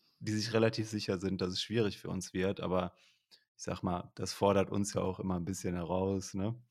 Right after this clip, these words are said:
von dem Gegenteil zu überzeugen. Und ich glaub, nach der ganzen Planung und der ganzen Zeit, die wir jetzt investiert haben, um uns darauf vorzubereiten, würd mich echt wundern, wenn's was anderes ist als wir selbst,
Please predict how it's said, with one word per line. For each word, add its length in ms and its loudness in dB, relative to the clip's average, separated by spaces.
von 160 0
dem 100 2
Gegenteil 520 4
zu 120 -4
überzeugen. 720 -2
Und 120 -4
ich 180 -8
glaub, 320 2
nach 200 2
der 220 6
ganzen 400 4
Planung 640 2
und 240 -4
der 140 4
ganzen 320 -2
Zeit, 320 2
die 100 -2
wir 80 4
jetzt 180 2
investiert 540 -2
haben, 340 0
um 180 -4
uns 140 -6
darauf 300 6
vorzubereiten, 960 0
würd 200 0
mich 200 -2
echt 300 4
wundern, 640 4
wenn's 360 2
was 180 2
anderes 560 6
ist 240 0
als 300 -2
wir 80 2
selbst, 640 0